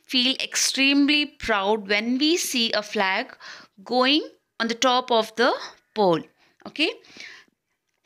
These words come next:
let's go ahead and see what does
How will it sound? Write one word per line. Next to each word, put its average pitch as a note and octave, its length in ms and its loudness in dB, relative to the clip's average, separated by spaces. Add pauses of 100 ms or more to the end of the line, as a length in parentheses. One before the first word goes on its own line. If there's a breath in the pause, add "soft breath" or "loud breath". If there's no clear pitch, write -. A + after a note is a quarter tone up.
let's - 560 -4
go C4 260 0
ahead C4 480 0
and C4+ 180 -4
see D#4+ 380 0
what B3 400 0
does - 420 0